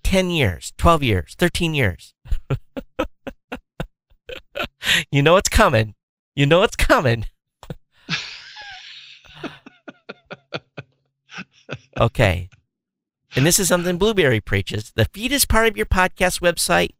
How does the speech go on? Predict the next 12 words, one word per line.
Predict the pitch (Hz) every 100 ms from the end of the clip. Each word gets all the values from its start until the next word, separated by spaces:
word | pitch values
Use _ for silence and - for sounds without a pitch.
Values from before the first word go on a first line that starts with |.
| _
Number | 127 165 208
one, | 220 196 208 160 131 160 262 - _ _
the | 151 -
feed | 175 190 196
for | -
your | 175 175
podcast. | - 151 139 -
So | 143
some | 120 160 208
podcast | 208 185 - 107 -
hosts | - 101 165 - - _ _ _ _ -
<laughs> | _